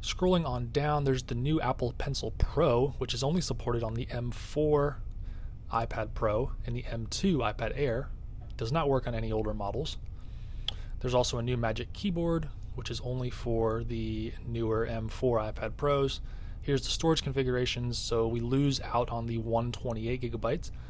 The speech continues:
That's been upgraded to two fifty-six, but the pricing reflects that, so you're not really gaining much. Dimensions are a little bit different. The new iPads are thinner and lighter. Displays are very similar, but you do get oled on both the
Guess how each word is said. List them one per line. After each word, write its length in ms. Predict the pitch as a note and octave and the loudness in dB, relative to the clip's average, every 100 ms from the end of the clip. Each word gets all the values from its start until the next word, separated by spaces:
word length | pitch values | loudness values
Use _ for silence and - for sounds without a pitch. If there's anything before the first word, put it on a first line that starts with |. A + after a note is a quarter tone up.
| - | -8
That's 180 | - A2+ | -4 -2
been 120 | C3 | 0
upgraded 320 | A2+ - A#2 A2+ | 0 0 -4 -2
to 80 | |
two 200 | A2+ B2+ | -2 -2
fifty-six, 600 | B2 A#2+ - - C#3+ C#3 | -4 -6 -4 4 4 4
but 160 | - A#2+ | 0 0
the 60 | A#2 | 0
pricing 400 | - A#2 - A2 | 0 0 0 -2
reflects 400 | G#2 A#2 G#2+ - | 0 0 0 0
that, 220 | A2 - | -2 -2
so 140 | - | -4
you're 100 | A#2 | -2
not 200 | A2+ A2+ | -2 -2
really 220 | A#2 A2 | -2 -2
gaining 320 | A2+ B2 B2+ B2+ | -2 -2 0 0
much. 320 | B2 - - - - - - - - | 0 -2 -6 -8 -8 -8 -8 -8 -2
Dimensions 460 | C#3 C#3+ C#3 C3+ B2 | 2 4 4 2 4
are 60 | A2+ | 4
a 20 | |
little 160 | A2+ | 4
bit 120 | A2+ A#2 | 0 0
different. 300 | B2+ C#3+ B2+ | 0 0 -2
The 60 | |
new 120 | B2 | -2
iPads 380 | A2+ A2+ A#2+ A2 | 0 0 -2 -2
are 100 | G#2+ | -2
thinner 380 | - F#3+ F#3 F3+ | -2 0 2 2
and 240 | B2 B2 | 0 -2
lighter. 480 | A2 A2 A#2+ A#2 B2 - - - - - - - - - - - | -2 0 2 2 0 -4 -8 -8 -8 -8 -8 -8 -8 -8 -8 -4
Displays 480 | B2+ - D#3+ A#3+ A#3 | -2 2 4 4 4
are 200 | C3+ C3+ | 2 2
very 240 | A#2 D4+ | 4 2
similar, 420 | - D3+ D3 A#3 G3+ | 0 0 0 0 2
but 240 | B2+ C#3 | 4 2
you 160 | C3+ B2+ | 2 0
do 220 | D#3 E3+ | 2 4
get 220 | C#3 C#3 | 4 4
oled 460 | - D3+ B2 D#3+ - - - - | 6 8 8 6 0 -4 -6 -4
on 180 | A#2 | -2
both 420 | A#2 C#3 C#3 - B2+ | 6 8 8 2 0
the 440 | B2+ A#2+ A#2+ | 0 2 2